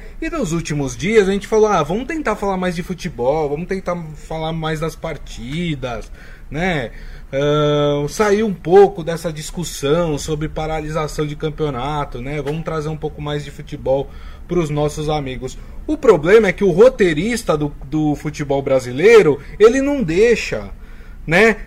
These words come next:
Quando a gente pensa isso, ele fala, "É, vocês querem falar de futebol? Pera aí que eu vou dar uma canetada aqui e vou mudar a história e vocês vão ter que falar sobre ela."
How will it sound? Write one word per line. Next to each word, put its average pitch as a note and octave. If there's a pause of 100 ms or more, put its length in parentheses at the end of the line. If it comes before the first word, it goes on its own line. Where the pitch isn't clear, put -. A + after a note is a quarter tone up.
Quando B3
a A#3
gente A3
pensa F3+
isso, G3
ele F#3
fala, D3+
"É, G3+
vocês D#3+
querem F3
falar D#3
de C3+
futebol? D3+
Pera G#3
aí F#3
que F#3+
eu F3
vou F3
dar E3
uma E3+
canetada D3
aqui F3 (400)
e G3+
vou G3
mudar F#3+
a G3
história F#3+
e G#3+
vocês A3
vão A#3
ter A3
que A3
falar A3+
sobre A#3+
ela." F3